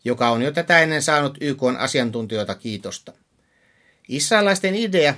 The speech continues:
on maailman ensimmäinen reaaliaikainen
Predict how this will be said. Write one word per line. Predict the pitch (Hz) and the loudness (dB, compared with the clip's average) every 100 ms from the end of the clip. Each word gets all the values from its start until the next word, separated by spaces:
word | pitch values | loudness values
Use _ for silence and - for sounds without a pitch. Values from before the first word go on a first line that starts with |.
| - | -4
on | 147 | -4
maailman | 139 156 156 147 151 | 2 4 4 2 0
ensimmäinen | 180 180 156 135 131 131 131 - | -2 -2 0 2 2 0 -4 -6
reaaliaikainen | 131 139 151 156 139 151 147 147 139 135 127 | 2 4 6 6 4 2 2 2 2 0 -2